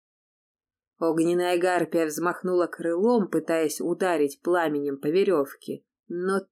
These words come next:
та, покрытая льдом, не получила никаких повреждений. Тем временем Аксель резко развернулся, крепким ударом откинув горгулью назад,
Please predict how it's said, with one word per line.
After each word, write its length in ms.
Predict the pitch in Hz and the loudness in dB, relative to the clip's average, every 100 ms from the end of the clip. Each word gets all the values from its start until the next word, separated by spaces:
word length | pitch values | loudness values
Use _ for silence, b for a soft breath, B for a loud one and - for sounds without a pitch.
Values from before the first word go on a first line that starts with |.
| _ | _
та, 320 | 240 277 254 | -2 0 0
покрытая 800 | - 156 - 190 190 185 165 170 | 0 -4 0 0 0 0 -2 -2
льдом, 360 | 165 214 226 190 | 0 0 2 0
не 100 | 196 | 0
получила 560 | 190 185 - 214 214 | 2 2 2 2 2
никаких 720 | 190 208 262 262 220 220 208 | 2 2 2 2 -2 0 -2
повреждений. 920 | - 190 196 180 151 147 135 127 - _ _ _ _ - | -4 -4 -4 -4 -2 -2 -2 -6 -12 _ _ _ _ -2
Тем 180 | 202 208 | 0 2
временем 640 | 233 269 262 254 247 220 - | 4 4 4 4 2 0 -6
Аксель 640 | - 175 151 - 160 151 | -6 -4 -4 -6 -4 0
резко 400 | 156 190 170 - | 2 0 0 -2
развернулся, 1080 | 160 156 190 220 220 208 151 139 - 123 123 - | 0 2 2 2 2 2 0 -2 -8 -12 -14 -6
крепким 580 | 160 185 185 180 175 | 0 0 2 -2 0
ударом 420 | 160 180 180 170 165 | 0 0 2 0 -2
откинув 480 | 160 - 185 165 - | -4 -4 -2 -4 -4
горгулью 680 | 160 165 165 170 160 156 | -4 -2 2 2 2 -2
назад, 540 | 160 175 175 151 123 | -2 -4 -6 -8 -8